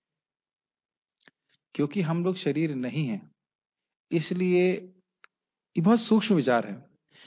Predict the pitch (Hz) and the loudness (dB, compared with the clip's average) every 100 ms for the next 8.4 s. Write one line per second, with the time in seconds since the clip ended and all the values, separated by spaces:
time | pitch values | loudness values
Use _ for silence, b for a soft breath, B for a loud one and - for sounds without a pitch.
0 | B B B _ 127 160 147 190 180 160 | B B B _ 2 4 4 2 2 0
1 | 190 143 156 180 165 160 175 170 143 139 | 2 4 4 4 2 2 2 0 2 0
2 | - 143 110 113 160 151 160 - 127 - | 2 0 0 -2 0 2 0 0 -6 -4
3 | 127 107 113 - - 151 131 135 156 180 | -4 -4 -6 -18 -4 -2 2 2 4 4
4 | 160 156 175 165 - - - 135 170 156 | 4 4 2 0 -8 -14 -10 -2 -2 -2
5 | - - - - - - - 147 170 220 | -6 -12 -12 -4 -2 -2 -2 0 0 -2
6 | - - - 240 240 214 208 143 120 185 | -12 -20 0 2 2 2 2 2 -2 0
7 | 226 160 165 208 196 - 208 196 185 143 | 0 2 0 0 0 0 0 0 0 2
8 | 139 175 160 196 | 4 2 0 -2